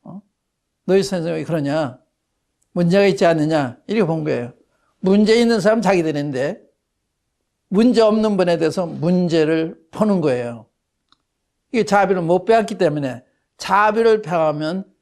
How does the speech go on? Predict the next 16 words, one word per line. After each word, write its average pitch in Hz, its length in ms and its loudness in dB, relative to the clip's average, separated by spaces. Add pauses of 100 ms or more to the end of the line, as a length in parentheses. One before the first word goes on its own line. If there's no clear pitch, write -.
(100)
시각이 247 500 0
달라져요. 139 560 -4 (440)
판단의 226 560 -2
기준이 170 460 -10
달라지는 214 480 -2
것입니다. - 560 -16 (1500)
이걸 208 300 0
배우셔야 151 480 -6
돼요. 117 320 -10
이걸 185 300 0
배우셔야 156 800 -2 (280)
내 156 260 0
마음이 170 360 0
달라지고, 139 640 -6
가정이 202 440 0
달라지고, 135 680 -2